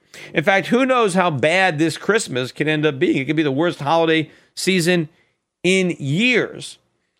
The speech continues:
uh, because all the real evidence, uh, of, for consumers shows that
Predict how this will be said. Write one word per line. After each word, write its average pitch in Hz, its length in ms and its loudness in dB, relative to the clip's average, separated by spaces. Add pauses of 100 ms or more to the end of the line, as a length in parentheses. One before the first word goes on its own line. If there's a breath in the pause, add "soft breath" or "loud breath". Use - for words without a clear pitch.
(140)
uh, 135 180 2
because 160 520 0
all 196 300 0
the 170 80 0
real 165 400 0
evidence, 123 580 -4 (180)
uh, 117 300 0 (100)
of, 127 200 0
for 131 260 0
consumers 117 720 -2 (640)
shows 135 480 0
that 117 280 0